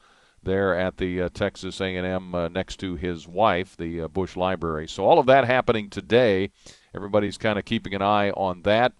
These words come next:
Don't know if you saw the image of Bob Dole. That was a very, very moving image of, uh, the former senator and, uh, war hero and, and all the things he's been through and his salute to George H W Bush last night. So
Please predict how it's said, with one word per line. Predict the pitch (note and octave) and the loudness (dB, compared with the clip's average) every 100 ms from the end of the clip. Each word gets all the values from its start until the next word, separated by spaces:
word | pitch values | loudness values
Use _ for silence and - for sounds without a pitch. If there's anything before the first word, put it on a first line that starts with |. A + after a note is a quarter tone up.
| _ - - | _ -20 -8
Don't | A#2+ | -4
know | A#2 | -2
if | F#2+ | -4
you | |
saw | G2+ B2+ A#2+ | 0 4 6
the | G#2+ A2 | 6 2
image | B2 A#2 G2+ | 0 0 -2
of | G2+ E2+ | -6 4
Bob | G#2+ A#2 G#2 | 6 6 4
Dole. | G#2+ B2 A2+ A2+ | 4 4 4 4
That | G#2 B2+ | 2 2
was | A2 F#2+ | -2 -4
a | |
very, | E2+ G#2+ C3 A2 | -2 2 2 0
very | G2 F#2+ | -2 -4
moving | F#2+ G#2+ F#2+ F#2+ | -2 -2 -2 -4
image | G2+ G2+ G2+ - _ _ _ _ - | -4 -4 -6 -12 _ _ _ _ -6
of, | F2 E2 E2 | -6 -4 -4
uh, | F2 F2 | -2 -2
the | E2+ | -6
former | - G#2 F#2 | -8 -6 -6
senator | - B2+ A#2+ A2+ A2+ A2 G2 | 0 2 2 2 2 2 0
and, | E2 E2 | -4 -6
uh, | E2 D#2+ E2 | -4 -4 -4
war | F#2 G#2 | -4 -2
hero | G2 G#2 G2+ F#2+ | -2 0 0 -2
and, | F2+ F2 | -4 -12
and | E2 E2 D#2+ | -14 -12 -8
all | E2 G2 | -4 -2
the | F#2 | -2
things | F#2+ G2+ G2 | -6 -8 -6
he's | C3 A#2+ | -6 -4
been | A#2 A2 F#2 | -2 -2 -2
through | A2 A2 G2+ | -4 -2 -2
and | F#2 | -2
his | G2+ | -6
salute | - G#2+ G#2 G#2+ G2+ - _ _ _ _ | -4 -2 0 -2 -4 -16 _ _ _ _
to | - G2+ | -10 -8
George | F#2 G#2 G2 G2 | -2 -2 0 0
H | G2+ G2 | -2 0
W | G2+ F#2+ F#2 | 0 2 0
Bush | F2 F#2+ F#2 F#2+ | 0 -2 -2 0
last | F#2 F2 - | 0 0 -4
night. | F2 F2 - | -2 -2 -4
So | G2+ F2 | -4 -4